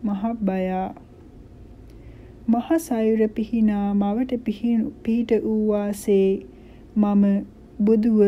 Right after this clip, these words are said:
ලෝ සත්වයන්ටද සිව්සස් අවබෝධ කරවන්නෙමි. දුකින් මිදිනුයෙම් ලෝක සත්වයාද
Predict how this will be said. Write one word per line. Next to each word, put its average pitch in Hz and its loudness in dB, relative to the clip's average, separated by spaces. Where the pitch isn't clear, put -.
ලෝ 214 2
සත්වයන්ටද 202 -2
සිව්සස් 254 0
අවබෝධ 208 2
කරවන්නෙමි. 190 0
දුකින් 214 4
මිදිනුයෙම් 202 2
ලෝක 202 4
සත්වයාද 196 -2